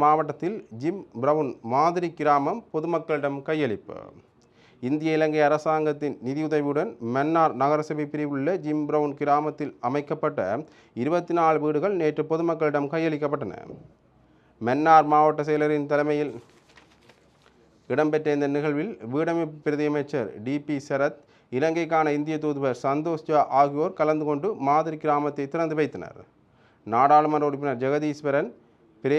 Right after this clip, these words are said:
செயலாளர் எம் பிரதீப், தேசிய வீடமைப்பு அபிவிருத்தி அதிகார சபையின் அதிகாரிகள், திணைக்கள தலைவர்கள் ஆகியோரும் நிகழ்வில் கலந்து கொண்டனர் என்றவாறாக இந்த செய்தி காணப்படுகிறது. முதற் பக்கத்தில் அமைந்துள்ள மற்றொரு முக்கிய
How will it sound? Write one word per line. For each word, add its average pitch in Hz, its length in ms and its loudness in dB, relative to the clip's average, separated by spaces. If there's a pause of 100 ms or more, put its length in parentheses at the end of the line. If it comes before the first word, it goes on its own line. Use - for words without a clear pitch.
(160)
செயலாளர் 147 500 4 (240)
எம் 135 180 -4
பிரதீப், 151 420 0 (360)
தேசிய 180 420 0
வீடமைப்பு 156 420 0 (140)
அபிவிருத்தி 151 420 0
அதிகார 151 340 2
சபையின் 143 320 -4
அதிகாரிகள், 147 560 0 (120)
திணைக்கள 156 420 -2
தலைவர்கள் 147 380 0
ஆகியோரும் 147 400 0
நிகழ்வில் 156 320 -4
கலந்து 151 240 -2
கொண்டனர் 151 320 -2
என்றவாறாக 147 600 -2
இந்த 143 160 -10
செய்தி 120 220 -6
காணப்படுகிறது. 151 560 -6 (880)
முதற் 151 240 2
பக்கத்தில் 151 320 -2
அமைந்துள்ள 151 360 -2
மற்றொரு 160 400 -4
முக்கிய 151 220 -6